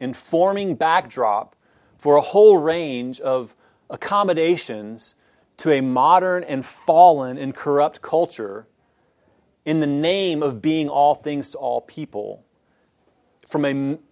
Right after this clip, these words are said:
from a full-orbed ministry, disciple-making standpoint, I think that there's a tremendous amount of risk, uh, that, that is being kind of exposed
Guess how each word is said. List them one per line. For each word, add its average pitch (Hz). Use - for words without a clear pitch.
from 143
a 131
full-orbed 175
ministry, 165
disciple-making 139
standpoint, 113
I 120
think 139
that 113
there's 117
a 110
tremendous 117
amount 110
of 98
risk, 104
uh, 107
that, 101
that 117
is 113
being 120
kind 113
of 98
exposed 120